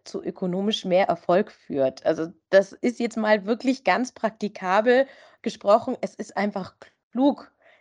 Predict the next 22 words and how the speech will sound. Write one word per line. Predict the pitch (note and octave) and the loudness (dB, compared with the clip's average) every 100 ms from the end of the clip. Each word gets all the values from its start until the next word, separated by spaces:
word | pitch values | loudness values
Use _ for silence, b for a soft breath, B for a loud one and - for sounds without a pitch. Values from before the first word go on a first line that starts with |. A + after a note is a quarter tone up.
| b | b
diverse | F#3+ G#3 F#3+ F3+ F3+ | -10 -2 2 2 2
Teams | D#3+ G#3+ F#3 - | -8 -8 -6 0
aufzustellen, | C#3 - - - F3 D#3 A3 B3+ B B - | 0 -2 -14 -8 -2 0 0 -2 B B -4
weil | G3 G3+ | 0 2
einfach | G#3 G3 | 0 -4
durch | - A3 | -8 -10
die | A3 | -8
mehreren | G3+ G3 G3+ | -2 0 0
Blickwinkel, | G3+ A#3+ - G#3+ G#3+ G#3 G3+ G3+ G#3 - - - | -2 -8 -6 -4 -4 -2 0 4 2 0 -12 -14
äh, | - - | -14 -10
d-, | - - - | -12 -12 -2
das | A3 G#3+ - | 0 0 -2
Unternehmen | A#3+ G#3+ G#3 A3 C4+ C4 G3 | -2 2 2 4 4 2 2
besser | - E3 - E3+ D3 | 2 2 4 2 2
wird. | D#3 B2+ C3 | 0 -2 0
Also | E3 F#3 | -2 -4
das | F3+ F3+ - | -8 -10 -12
ist, | - G#3 - - - | -14 -14 -14 -20 -20
das | G3 G#3 | -10 -8
ist | A3 G#3 | -6 -6
jetzt | G3+ | -2
mal | G#3 G3+ | 2 2